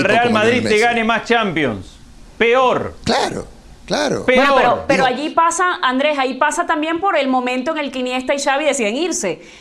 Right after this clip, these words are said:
Speaker 3: que eran el, el corazón también de ese equipo, que se entendían perfecto, que era un equipo que te maravillaba,
Speaker 1: Está bien.
Speaker 3: que daba gusto verlo jugar.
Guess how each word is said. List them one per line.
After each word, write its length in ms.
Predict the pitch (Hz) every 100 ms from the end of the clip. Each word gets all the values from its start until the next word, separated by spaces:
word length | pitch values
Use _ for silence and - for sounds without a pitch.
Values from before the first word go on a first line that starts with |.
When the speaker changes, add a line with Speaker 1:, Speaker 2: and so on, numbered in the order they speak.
| -
Speaker 3:
que 120 | - 247
eran 200 | 269 320
el, 260 | 269 254
el 260 | 240 233 233
corazón 580 | 240 226 220 269 277 311
también 280 | 311 285
de 60 | 269
ese 120 | 277
equipo, 420 | 247 294 330 233
que 80 | 214
se 100 | 214
entendían 460 | 226 226 214 233 254
perfecto, 520 | 262 - 269 285 247
que 60 | 226
era 80 | 240
un 80 |
equipo 480 | 269 262 262 294 285 - - - -
que 460 | 254 240 226 - -
te 120 | 254
maravillaba, 600 | 247 240 233 208 233 269
Speaker 1:
Está 120 | 294
bien. 120 | 262
Speaker 3:
que 60 | 233
daba 240 | 226 262
gusto 520 | 262 339 427 427 320 269
verlo 240 | 269 269
jugar. 600 | 240 254 415 220 - -